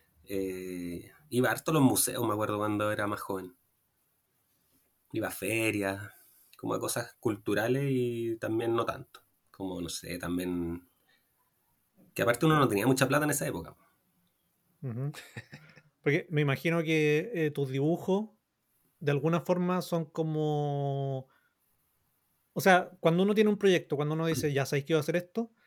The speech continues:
Speaker 2: se está planteando un problema a uno mismo. Como que uno dice, "Ya, este problema lo voy a hacer por placer. <laughs> Lo voy a resolver por placer". Entonces,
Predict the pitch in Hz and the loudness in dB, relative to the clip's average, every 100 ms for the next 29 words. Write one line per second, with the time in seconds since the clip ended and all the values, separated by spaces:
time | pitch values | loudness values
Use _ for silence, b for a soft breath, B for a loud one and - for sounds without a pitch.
0 | _ - 147 165 170 165 185 175 165 151 | _ -6 2 4 4 4 2 2 4 4
1 | 156 143 107 135 131 120 107 101 - _ | 4 2 -2 -4 -2 -2 -6 -10 -18 _
2 | _ _ 131 135 139 151 151 143 147 151 | _ _ -6 -4 -2 0 0 0 0 2
3 | 143 139 151 131 113 _ _ 165 139 151 | 2 2 2 2 0 _ _ -4 -2 0
4 | 151 151 151 147 143 - 143 - 139 - | 0 0 0 0 -2 -4 -8 -8 -8 -6
5 | 123 - - - - - _ _ _ _ | -6 -6 -10 -14 -20 -20 _ _ _ _
6 | - - 147 147 135 131 139 143 135 127 | -20 0 4 4 4 2 2 0 -2 -4
7 | - 135 117 139 131 147 | -10 -14 -8 -4 -2 -2